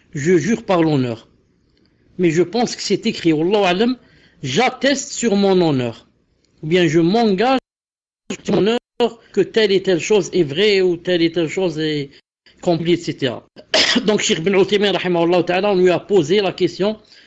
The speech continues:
sur, dans Fatawa al-Aqida. Et il a dit que jurer par l'honneur ou par le prophète, alayhi salam, est interdit, ça rentre dans le shirk. Naam. الحلف بالنبي عليه الصلاة والسلام لا يجوز. بل هو نوع من الشرك.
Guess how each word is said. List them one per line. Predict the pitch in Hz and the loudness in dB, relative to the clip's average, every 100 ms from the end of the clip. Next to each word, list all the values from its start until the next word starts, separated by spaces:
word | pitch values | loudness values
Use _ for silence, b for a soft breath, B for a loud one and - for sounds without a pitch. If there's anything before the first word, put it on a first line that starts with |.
| b | b
sur, | - 190 151 - | -6 -6 -6 -12
dans | 170 175 | -4 -4
Fatawa | 156 185 - 214 202 | 0 0 2 2 4
al-Aqida. | 180 165 160 170 147 131 - _ _ _ _ _ _ _ _ _ _ B B B | 2 0 0 0 0 -4 -8 _ _ _ _ _ _ _ _ _ _ B B B
Et | 160 | 0
il | 180 | 2
a | 185 | 2
dit | 139 202 | 0 -2
que | 170 202 233 247 b b - | 2 4 4 0 b b -12
jurer | 143 160 226 190 | -6 0 2 2
par | 185 180 | 0 0
l'honneur | 180 175 190 214 | 2 2 2 2
ou | 180 | 0
par | 180 160 | 0 0
le | 165 | 0
prophète, | - 185 180 151 | 0 0 0 -2
alayhi | 160 156 | -2 -4
salam, | - 190 208 | -6 -2 0
est | 170 | 0
interdit, | 220 175 180 170 214 | 0 0 -2 -2 -4
ça | 196 | -4
rentre | 175 165 | -2 0
dans | 180 | 2
le | 175 | 2
shirk. | 165 190 135 - - _ _ _ _ - | 0 0 -2 -6 -18 _ _ _ _ -12
Naam. | 151 160 110 - _ _ _ b b b b | -4 -2 -4 -10 _ _ _ b b b b
الحلف | 131 214 151 | -4 -4 0
بالنبي | 165 185 185 180 | 0 2 2 2
عليه | 202 180 | 0 0
الصلاة | 165 | -4
والسلام | 165 202 | -2 0
لا | 190 | 4
يجوز. | 220 175 156 127 - b b b - | 4 4 2 0 -6 b b b -4
بل | 170 | 2
هو | 190 175 | 4 4
نوع | 175 247 214 | 2 2 2
من | 214 196 | 2 0
الشرك. | - - 247 139 - - | 0 0 -2 -4 -10 -16